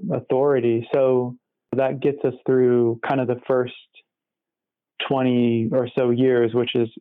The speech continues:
is really just kind of astounding to think about that amount of time. Um,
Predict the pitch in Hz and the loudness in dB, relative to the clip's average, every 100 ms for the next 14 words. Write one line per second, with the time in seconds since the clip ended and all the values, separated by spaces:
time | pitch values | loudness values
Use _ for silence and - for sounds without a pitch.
0 | _ - 117 127 123 120 117 120 - 117 | _ -6 -2 0 2 2 0 -2 -4 -6
1 | - 117 113 - 120 120 120 117 113 135 | -4 -2 -2 -2 -2 0 0 0 -2 -4
2 | 123 117 117 117 117 120 117 214 - - | -4 -2 -2 -2 -2 -2 -2 -4 -8 -4
3 | 123 120 113 - 131 123 113 110 - 127 | 0 0 -2 -4 -2 0 0 -4 -2 -2
4 | 123 117 117 117 | 0 0 -2 -4